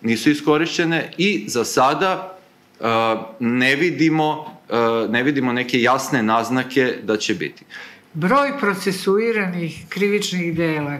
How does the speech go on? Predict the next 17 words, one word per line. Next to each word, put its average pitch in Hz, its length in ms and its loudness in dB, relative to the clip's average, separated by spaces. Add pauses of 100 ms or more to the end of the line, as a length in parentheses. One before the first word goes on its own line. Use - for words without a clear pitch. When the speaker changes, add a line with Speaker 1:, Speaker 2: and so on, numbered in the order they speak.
Speaker 2:
koliko 214 580 0
imamo 185 640 -2 (340)
pokrenutih 220 800 0
postupaka, 160 760 -4
u 147 80 -4
kom 254 340 2
statusu 226 720 0
su 185 200 -4
ti 175 500 0 (440)
postupci, 185 920 -2
kako 226 340 0
su 247 180 -2
oni 240 220 0
okončani, 214 680 0
ako 190 220 -2
su 185 200 -2
okončani, 165 800 -4